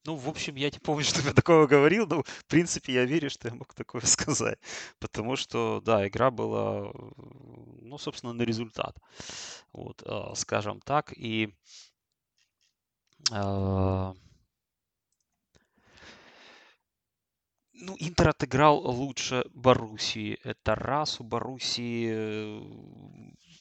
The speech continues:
на самом деле очень много было интересных тактических ходов, решений, э, попыток, э, вот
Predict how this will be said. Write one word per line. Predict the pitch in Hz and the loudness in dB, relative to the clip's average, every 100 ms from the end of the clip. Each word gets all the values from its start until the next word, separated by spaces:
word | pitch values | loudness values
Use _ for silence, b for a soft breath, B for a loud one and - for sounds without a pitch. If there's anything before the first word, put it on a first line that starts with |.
| _ _ - | _ _ -20
на | 135 131 | -10 -2
самом | 135 147 120 | 2 2 2
деле | 120 131 | 0 0
очень | 123 - 107 | -2 -6 -2
много | 135 113 | 0 0
было | 104 110 107 107 | -2 -2 -2 -2
интересных | 104 113 113 107 107 | -4 -2 -2 -4 -10
тактических | - 98 - - - 113 - | -10 -10 -8 -8 -8 -8 -8
ходов, | 110 110 147 131 | -6 -2 -2 -2
решений, | 107 104 - 131 143 127 110 107 B B B _ - | -6 -10 -6 -2 0 -2 -4 -6 B B B _ -10
э, | 120 110 107 _ _ _ _ _ - | -6 -6 -8 _ _ _ _ _ -2
попыток, | 110 - 127 147 - 123 - 127 | -2 -2 -4 -4 -2 -2 0 0
э, | 117 110 | 2 0
вот | 110 | -4